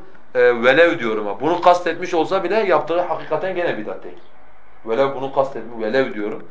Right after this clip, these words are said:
Yani ıstılah manasını kastetmiş olsa bile yaptığı ne değil? Yaptığı bir bid'at değildir.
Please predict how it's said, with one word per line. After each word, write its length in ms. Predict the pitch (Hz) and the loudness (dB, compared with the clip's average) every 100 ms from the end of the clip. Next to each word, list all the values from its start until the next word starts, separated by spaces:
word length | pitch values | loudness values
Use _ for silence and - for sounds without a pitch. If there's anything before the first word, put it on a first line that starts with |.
| - - - | -14 -14 -10
Yani 220 | 104 107 | -8 -8
ıstılah 400 | - - 131 135 | -10 0 2 2
manasını 460 | 113 110 107 127 - | 0 -2 -4 -8 -2
kastetmiş 500 | 127 - 110 123 113 | -2 -2 -8 -8 -6
olsa 300 | 107 131 113 | -4 -2 -4
bile 220 | 156 - - - - - - - - - - - | -6 -6 -12 -12 -12 -12 -12 -12 -12 -12 -14 -4
yaptığı 380 | 117 113 123 139 | 6 6 6 0
ne 120 | 165 | 2
değil? 220 | 160 175 - - | 0 -4 -6 -10
Yaptığı 540 | 110 113 110 135 175 - - - | 2 2 4 0 0 -4 -12 -6
bir 220 | 131 127 | -2 -2
bid'at 400 | 110 110 131 156 - - 110 | 0 4 4 2 -4 -10 -6
değildir. 280 | 98 92 | -6 -8